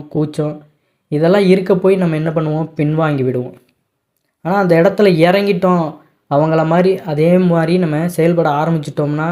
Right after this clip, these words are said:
நமக்கு அது ஈஸியா கூட இருக்கும். அதனால எதுலேயுமே ஒரு பயமோ கூச்சமோ இல்லாம நீங்க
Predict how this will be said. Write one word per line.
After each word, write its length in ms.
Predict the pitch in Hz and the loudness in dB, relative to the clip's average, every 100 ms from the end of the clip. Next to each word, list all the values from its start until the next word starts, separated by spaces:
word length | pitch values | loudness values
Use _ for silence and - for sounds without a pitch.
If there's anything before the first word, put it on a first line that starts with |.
| 180 | -4
நமக்கு 320 | 156 147 143 | -4 -4 -2
அது 160 | 143 147 185 - _ _ - | -2 -2 -2 -6 _ _ -4
ஈஸியா 380 | 165 180 180 160 | 0 2 0 0
கூட 200 | 151 143 | 0 0
இருக்கும். 300 | 135 123 - - _ _ _ _ _ _ _ _ _ _ _ _ 151 | 0 -4 -12 -20 _ _ _ _ _ _ _ _ _ _ _ _ -6
அதனால 240 | 170 196 | -2 0
எதுலேயுமே 720 | 180 170 214 214 202 190 185 208 190 - _ _ _ - | 2 2 4 2 2 0 0 0 -2 -8 _ _ _ -6
ஒரு 140 | 131 | -6
பயமோ 460 | 131 139 156 151 151 160 | 0 0 2 0 -2 -4
கூச்சமோ 500 | 156 156 151 147 151 151 | -4 -6 -4 -4 -2 -2
இல்லாம 600 | 139 143 147 139 139 147 151 | -2 -2 -2 -2 -2 -4 -4
நீங்க 260 | 143 131 | -4 -2